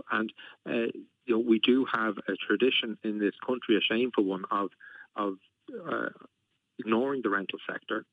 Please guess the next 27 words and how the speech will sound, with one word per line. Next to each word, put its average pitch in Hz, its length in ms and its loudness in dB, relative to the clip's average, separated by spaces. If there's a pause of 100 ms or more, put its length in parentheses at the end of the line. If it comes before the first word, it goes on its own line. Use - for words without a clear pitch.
(160)
not 117 220 0
treating 107 320 4
it 101 160 -4
like 95 180 0 (100)
a - 100 -2 (180)
full 104 280 4 (140)
sector 95 340 -4
within, 95 400 0
uh, 95 380 -2 (400)
our 101 140 0
housing 101 360 0 (120)
firmament. 98 440 -4 (380)
Uh, 104 240 0
and 104 160 -2
that 117 240 0 (220)
is 113 240 4 (140)
totally 127 280 2
at 104 80 -2
odds 98 240 -6
with 101 80 -4
the 101 80 -4
reality 98 400 0
of 95 80 2
the, 95 220 -2 (100)
of 95 180 -2 (460)
the 98 80 -2
housing 95 320 -4